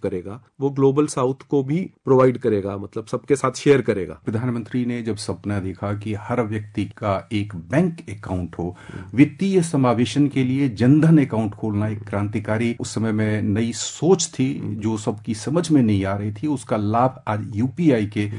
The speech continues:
Speaker 2: चरम उपयोग के रूप में दिख रहा है। इसी तरह व्यक्ति की पहचान के लिए आधार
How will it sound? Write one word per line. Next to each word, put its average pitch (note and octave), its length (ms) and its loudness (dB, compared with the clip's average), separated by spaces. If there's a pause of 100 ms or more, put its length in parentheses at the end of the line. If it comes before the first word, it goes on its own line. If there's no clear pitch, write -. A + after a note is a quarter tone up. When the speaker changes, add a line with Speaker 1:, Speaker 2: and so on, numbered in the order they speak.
(340)
Speaker 2:
चरम C3 220 6
उपयोग B2+ 520 0
के A#2+ 80 2
रूप G2+ 220 -4
में G#2+ 100 0
दिख F2+ 180 -6
रहा F2+ 180 -6
है। F2 60 -6 (120)
इसी E3+ 200 0
तरह G3 300 2 (180)
व्यक्ति E3+ 380 4
की F#3+ 160 -8
पहचान D3+ 640 2
के E3 140 0
लिए E3+ 280 -4 (120)
आधार A2+ 480 0